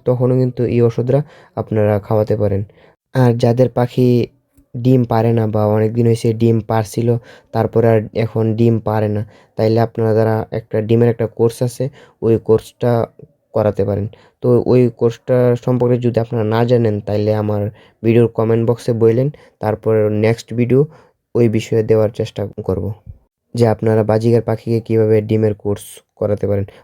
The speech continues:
বাজিগার, বাজিগার পাখি না শুধু, যে যে পাখি ডিম পারে না, ওই পাখিদেরকে আপনি চাইলে ডিমের কোর্স করিয়ে তারপর ওদেরকে ডিম পাড়াতে পারেন। তো ডিমের কোর্স কীভাবে করায়, ওই বিষয়টা যদি জানতে চান, তাইলে কমেন্টে বললেন,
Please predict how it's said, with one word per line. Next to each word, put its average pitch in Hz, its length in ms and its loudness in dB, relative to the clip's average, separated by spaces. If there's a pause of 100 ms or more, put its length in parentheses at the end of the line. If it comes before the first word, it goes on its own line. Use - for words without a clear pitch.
বাজিগার, 127 340 4 (240)
বাজিগার 135 420 2
পাখি 123 280 -2
না 113 100 2
শুধু, 113 280 -4 (340)
যে 120 160 2
যে 120 120 2
পাখি 120 380 -2 (100)
ডিম 123 300 2
পারে 113 260 -2
না, 113 140 -2 (260)
ওই 120 200 0 (180)
পাখিদেরকে 120 760 0 (480)
আপনি 117 280 -2
চাইলে 113 300 2
ডিমের 117 320 2
কোর্স 113 300 -2 (100)
করিয়ে 127 360 2 (380)
তারপর 107 340 -2
ওদেরকে 107 360 2
ডিম 107 220 -2
পাড়াতে 107 360 -2
পারেন। 107 180 -4 (320)
তো 127 80 2 (380)
ডিমের 123 300 2
কোর্স 117 320 -4
কীভাবে 120 340 4 (140)
করায়, 113 320 0 (320)
ওই 120 120 2
বিষয়টা 117 380 0
যদি 117 220 2 (140)
জানতে 120 340 0
চান, 123 180 0 (100)
তাইলে 107 380 0 (540)
কমেন্টে 110 400 0
বললেন, 117 320 2